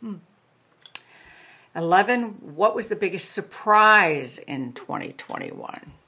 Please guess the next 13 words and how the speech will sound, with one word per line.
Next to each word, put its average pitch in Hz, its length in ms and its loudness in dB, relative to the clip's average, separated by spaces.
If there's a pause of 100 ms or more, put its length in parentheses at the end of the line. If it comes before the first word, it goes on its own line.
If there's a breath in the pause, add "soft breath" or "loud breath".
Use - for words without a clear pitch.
What 214 200 -12
was 214 120 -14
the - 60 -16
biggest - 320 -10
surprise - 520 -12
in 139 160 -14
twenty 165 300 -12
twenty-one? 156 420 -10 (440 loud breath)
Mine 202 600 2
was 139 560 2
when 151 260 -4
I 147 120 -4
wasn't 170 580 -8